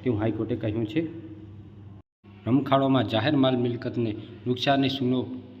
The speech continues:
મોટો, પીઆઈએલમાં સરકારની જાગણી.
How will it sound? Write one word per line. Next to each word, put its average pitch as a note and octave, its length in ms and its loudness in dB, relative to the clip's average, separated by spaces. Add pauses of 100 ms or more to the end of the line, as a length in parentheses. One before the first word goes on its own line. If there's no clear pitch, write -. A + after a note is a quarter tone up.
(280)
મોટો, A#2+ 260 0 (720)
પીઆઈએલમાં C#3 560 4
સરકારની B2+ 560 -2 (540)
જાગણી. B2 360 0